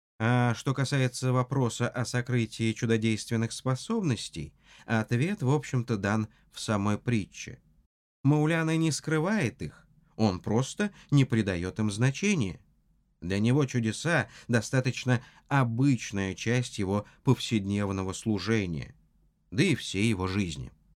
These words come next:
Кто-то хочет чудес, кто-то ищет их, а кто-то среди них живёт, так бывает. Взаимодействие с Богом — само по себе чудо. Мистический путь полон чудес, если по нему двигаешься.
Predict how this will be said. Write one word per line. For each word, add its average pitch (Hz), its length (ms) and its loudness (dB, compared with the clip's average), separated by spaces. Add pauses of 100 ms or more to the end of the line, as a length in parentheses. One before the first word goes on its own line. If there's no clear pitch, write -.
(680)
Кто-то 147 400 2 (200)
хочет 120 380 0
чудес, 110 720 -2 (240)
кто-то 170 320 4
ищет 135 680 0
их, 160 280 -4
а 101 140 2
кто-то 147 600 -2 (160)
среди 110 380 0
них 117 220 4
живёт, 135 560 -2
так 87 200 -6
бывает. 107 580 -4 (580)
Взаимодействие 135 880 2
с 117 100 -2
Богом — 147 500 0 (280)
само 175 640 2
по 131 140 0
себе 110 320 -2
чудо. 90 440 -4 (300)
Мистический 135 800 2
путь 143 420 -2
полон 135 360 4
чудес, 135 580 -2
если 101 300 -4
по - 100 -8
нему 104 280 2
двигаешься. 101 840 -4